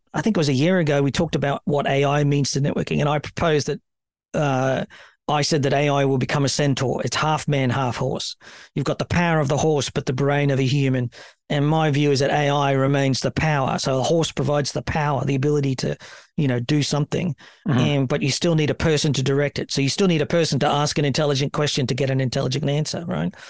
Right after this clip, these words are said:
Speaker 2: Right.
Speaker 1: But the, the use of an L L M inside of a data, you know, to structure a query into a, into a model is, that, you know, that's a centaur type, you know, that's enhancing, like, a powered armor type thing that lets you lift more than you could other, otherwise lift.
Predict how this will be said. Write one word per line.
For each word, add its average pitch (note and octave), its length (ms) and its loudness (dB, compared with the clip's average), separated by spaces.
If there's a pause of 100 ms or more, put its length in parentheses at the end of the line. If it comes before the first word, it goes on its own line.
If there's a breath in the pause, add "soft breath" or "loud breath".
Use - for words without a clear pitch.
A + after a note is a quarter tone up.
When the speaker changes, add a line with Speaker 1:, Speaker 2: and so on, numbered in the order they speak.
(140)
Speaker 2:
Right. - 120 4
Speaker 1:
But C#3 100 0
the, C3 340 0
the C#3 140 -2
use F3 240 2
of E3 80 0
an D#3 100 2
L D#3 140 2
L D3+ 120 2
M C#3+ 380 0 (380 loud breath)
inside D3+ 480 0
of C3 80 0
a B2+ 60 0
data, D3+ 360 0 (160)
you D#3 80 2
know, B2+ 140 0
to C3 260 -4 (440)
structure - 420 -2
a C3+ 40 0
query C#3+ 440 2
into C#3+ 260 0
a, A#2+ 40 -2 (180)
into C3+ 240 0
a - 20 0
model C3+ 460 0 (500 loud breath)
is, C#3+ 420 -2 (380)
that, C3+ 160 0
you C3+ 80 2
know, C#3 140 2
that's C#3+ 240 0
a C3+ 40 -2
centaur C#3 440 0
type, - 260 -4
you D3 80 0
know, C3 80 2
that's C3 220 0
enhancing, C3+ 460 0
like, D#3 200 -2
a D3+ 80 2
powered D3 400 0
armor C3+ 480 -2
type - 260 -6
thing C3+ 200 0
that B2+ 100 0
lets - 220 -2
you C#3+ 80 0
lift C#3 340 -4 (240 loud breath)
more D3 280 2
than C#3 120 2
you C3+ 100 2
could C3+ 160 0
other, C3 360 0
otherwise C3 440 -2
lift. - 260 -6